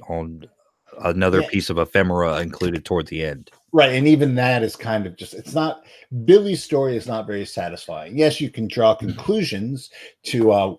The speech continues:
Speaker 2: what her fate is, but
Speaker 1: Right.
Speaker 2: it's not really a satisfying part of the story. And you're right, it, it could either have been, uh, just, like, done away with, 'cause the story itself, um, C C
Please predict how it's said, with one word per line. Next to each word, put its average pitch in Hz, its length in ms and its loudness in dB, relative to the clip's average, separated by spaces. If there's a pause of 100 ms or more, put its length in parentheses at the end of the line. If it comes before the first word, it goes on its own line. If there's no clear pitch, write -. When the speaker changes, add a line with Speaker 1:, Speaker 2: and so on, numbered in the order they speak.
Speaker 2:
what 107 260 0
her - 160 -4
fate - 400 -2
is, - 460 -14 (1600)
but 110 80 4
Speaker 1:
Right. 104 140 4
Speaker 2:
it's - 200 -8
not 131 220 -2
really 123 420 2
a 101 60 0
satisfying 113 800 2
part 110 440 2
of 98 200 -2
the 87 80 -12
story. 85 640 -6 (260)
And 107 140 0
you're 110 120 2
right, 87 240 0
it, 110 280 -6
it 113 160 -6
could 127 120 -2
either 123 300 4
have 107 160 0
been, 107 480 -2
uh, 98 200 -2
just, 95 200 -8
like, 95 180 -6 (100)
done 127 180 2
away 123 240 4
with, 101 260 -4
'cause 180 180 2
the 175 100 -2
story 240 500 -2
itself, - 580 2 (340)
um, 104 440 2 (500)
C 160 240 0
C 127 380 -6